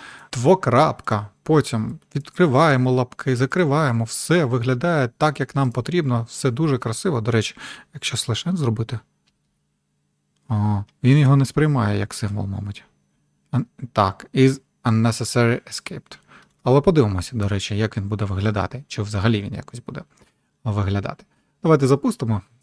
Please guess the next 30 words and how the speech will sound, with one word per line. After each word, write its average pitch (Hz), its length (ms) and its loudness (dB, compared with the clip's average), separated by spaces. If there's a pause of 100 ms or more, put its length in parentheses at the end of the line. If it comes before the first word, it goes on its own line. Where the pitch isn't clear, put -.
(160)
подивимось 117 600 -2 (500)
наш 104 120 -8
тепер - 640 -4
варіант. 117 600 0 (200)
Так. 113 380 2 (2250)
Hello 156 300 6
there. 117 220 -4 (400)
Все, - 160 -10 (240)
один 123 260 2
рядок. - 340 -14 (200)
Супер, - 340 -6 (300)
круто. - 260 -10 (340)
Далі. 117 220 2 (560)
Hello 143 440 6 (180)
there, 135 440 4
як - 180 -10
ви 123 60 -8
бачите, 175 420 0 (100)
на 127 180 4
наступний 113 460 -2
рядок. 117 240 -6
До 117 160 6
речі, - 400 0
це 120 140 -2
теж 160 400 2
рахується 156 520 2
наступним 123 520 0
рядком. 120 360 -2
Якщо 120 260 0
ви 110 100 0